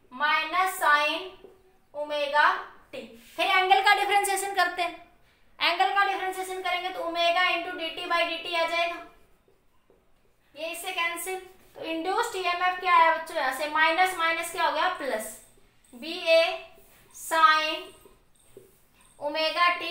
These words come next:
into omega, इसको ऐसे लिख सकते हो, बी ए, B A omega sin omega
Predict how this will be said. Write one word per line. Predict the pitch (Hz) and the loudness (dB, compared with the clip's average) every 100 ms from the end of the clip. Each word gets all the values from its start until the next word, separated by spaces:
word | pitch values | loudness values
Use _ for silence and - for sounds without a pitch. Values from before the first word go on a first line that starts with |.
| 349 | -6
into | 311 - 330 | -8 -8 -6
omega, | 294 254 214 220 - - _ _ - | -4 -4 -6 -10 -12 -20 _ _ -12
इसको | 285 370 | -2 2
ऐसे | 370 370 | 2 0
लिख | 381 381 | -4 -8
सकते | 370 - | -10 0
हो, | 330 339 359 - - - - | 2 2 0 -10 -20 -20 -20
बी | 240 233 330 370 370 - | -16 -6 -2 -2 -2 0
ए, | 311 320 330 - - - - - _ _ _ _ _ _ _ _ _ _ | 4 6 4 0 -12 -20 -20 -20 _ _ _ _ _ _ _ _ _ _
B | 254 233 330 330 339 370 - _ _ _ _ | -20 -12 -6 -6 -6 -10 -18 _ _ _ _
A | 302 320 320 359 - | -4 0 2 0 -4
omega | 320 311 320 330 302 294 302 - - - - - | -6 -4 0 4 6 6 4 0 -14 -20 -20 -18
sin | - 320 311 349 392 | 2 6 6 2 -4
omega | 311 294 277 285 | -4 -2 2 4